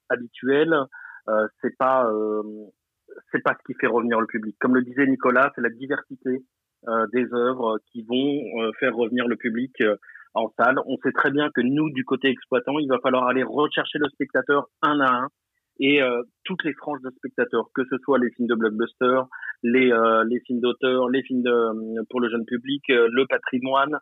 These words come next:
Il va falloir s'adresser à toutes les franges du public en même temps. Et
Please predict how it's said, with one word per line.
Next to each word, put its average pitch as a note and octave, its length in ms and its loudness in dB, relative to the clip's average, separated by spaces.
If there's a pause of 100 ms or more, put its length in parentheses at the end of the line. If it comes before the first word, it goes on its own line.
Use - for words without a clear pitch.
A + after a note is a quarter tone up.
(240)
Il B2 80 -4
va C3 120 2
falloir C#3+ 260 0 (640)
s'adresser D3 640 0 (720)
à C3 140 -2
toutes - 160 -4
les D3 120 0
franges B2 260 -4
du B2+ 80 -8
public C#3 360 -2 (160)
en D#3 120 2
même D3 240 4
temps. A#2+ 240 -2 (500)
Et C#3+ 100 2